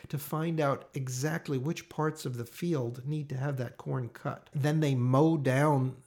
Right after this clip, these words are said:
any remains of the corn, and they have to till the fields, ripping up the roots. They don't want the corn to grow back where the people are going to be walking. Sometimes she'll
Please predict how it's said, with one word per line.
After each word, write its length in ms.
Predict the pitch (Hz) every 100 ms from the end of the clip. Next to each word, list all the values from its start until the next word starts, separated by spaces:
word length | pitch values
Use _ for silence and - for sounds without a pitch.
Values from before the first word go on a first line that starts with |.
| -
any 220 | 156 190
remains 560 | 165 143 127 139 147 127
of 140 | 113
the 60 | 120
corn, 480 | - 143 139 120 -
and 160 | 131 117
they 100 | 117
have 240 | 120 -
to 160 | 131 110 -
till 260 | - 170
the 140 | 151 131
fields, 640 | - 139 143 113 113 - - - -
ripping 500 | 127 117 156 156 156
up 200 | 135 131
the 100 | -
roots. 440 | 120 127 135 - - -
They 180 | 117 127
don't 400 | 123 151 175 175
want 240 | 151 143
the 80 | 127
corn 380 | - 156 151 135
to 100 | 117
grow 280 | 120 123 117
back 420 | 120 120 120 -
where 160 | 127
the 80 | 107
people 400 | - 139 143 127 -
are 60 | 131
going 380 | 117 120 117 104
to 100 | -
be 160 | 110
walking. 720 | 110 110 117 117 - 113 113 117 _ _ _ _ _ - - - - -
Sometimes 520 | - 160 147 131 120
she'll 260 | - 123